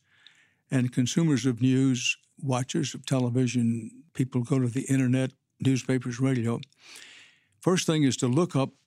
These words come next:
the words skepticism and cynicism, so you know the difference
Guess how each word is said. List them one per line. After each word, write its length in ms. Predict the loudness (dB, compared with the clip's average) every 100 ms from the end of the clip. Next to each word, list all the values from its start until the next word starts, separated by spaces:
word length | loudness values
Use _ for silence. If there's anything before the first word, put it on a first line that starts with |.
| _ -2
the 120 | 2
words 320 | 4 2 0
skepticism 1120 | -4 -4 -2 -2 -2 0 0 0 0 0 -2 -6 _ _ _ _ _
and 180 | 0 0
cynicism, 840 | 2 2 2 2 0 -2 -4 -8 -12 _ _ _ _ _ _ -4
so 180 | 0 2
you 140 | 4
know 180 | 4 2
the 140 | 0
difference 720 | 0 0 0 -2 -2 -4 -8